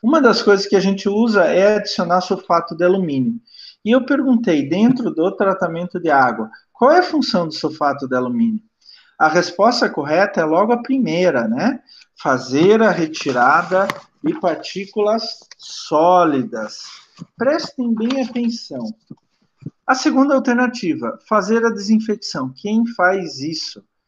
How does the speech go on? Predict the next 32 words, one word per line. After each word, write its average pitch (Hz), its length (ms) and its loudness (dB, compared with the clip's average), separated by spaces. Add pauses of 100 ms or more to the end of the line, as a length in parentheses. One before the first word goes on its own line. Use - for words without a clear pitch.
(100)
É 180 80 -4
o 214 120 -2
cloro, 220 440 2
né? 170 280 0
O 143 80 -8
cloro 143 400 2
é - 20 0
um 185 100 -4
biocida. 160 760 -4 (280)
Desinfectar 147 920 0
significa 180 680 -6
matar 170 480 2
outras 180 440 -2
formas 151 480 -2
de 175 100 -8
vida. 117 320 -8 (720)
Quem 349 240 2
previne 196 460 4
ca-, 160 440 4
cárie 143 540 2 (540)
é 160 320 0
o 208 120 2
flúor, 233 640 0
né? 156 400 -4 (280)
Se - 180 -16
lembra 196 320 -4
que - 100 -10
a 139 40 -4
gente 143 240 -14
faz 143 260 -2
a 135 60 -6
fluoretação? 156 1300 -4